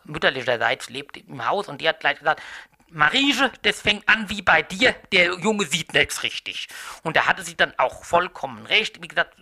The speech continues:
äh, als ich das bei meinem Bruder herausgestellt hat, dass er die Sehschwäche hat, war ich bereits unterwegs. Wie gesagt, insofern war klar, also, wie gesagt, aber natürlich, nachdem es, äh, sich herausgestellt hat, dass mein Bruder und ich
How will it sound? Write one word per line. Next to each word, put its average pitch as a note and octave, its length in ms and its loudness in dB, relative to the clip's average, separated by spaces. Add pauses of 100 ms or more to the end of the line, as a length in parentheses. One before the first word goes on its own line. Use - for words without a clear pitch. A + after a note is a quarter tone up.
(340)
äh, E3 340 4
als D#3 180 0
ich D#3+ 100 -16
das - 180 -2
bei E3 140 6
meinem D3 480 -4
Bruder F#3 280 -8
herausgestellt D#3+ 800 -6
hat, F3 80 -8
dass D#3 140 -4
er D#3 80 -6
die C#3+ 120 -12
Sehschwäche D#3+ 600 -6
hat, D3+ 160 -4
war C#3+ 140 2
ich - 120 -12
bereits D3+ 320 -4
unterwegs. D3 600 -2 (280)
Wie E3 140 -10
gesagt, D#3 220 -4
insofern D#3+ 440 0
war C#3 120 4
klar, E3 380 4
also, E3+ 180 -2
wie - 340 -16
gesagt, D#3+ 240 -6
aber D#3+ 140 -8
natürlich, G#3 600 -8
nachdem E3+ 420 -6
es, D#3+ 120 -20
äh, - 260 -6
sich D#3 160 -14
herausgestellt D#3+ 640 -2
hat, D#3+ 120 4 (260)
dass - 240 -2 (100)
mein C3 220 0
Bruder F#3 440 -8
und A#3+ 360 -2
ich - 340 -8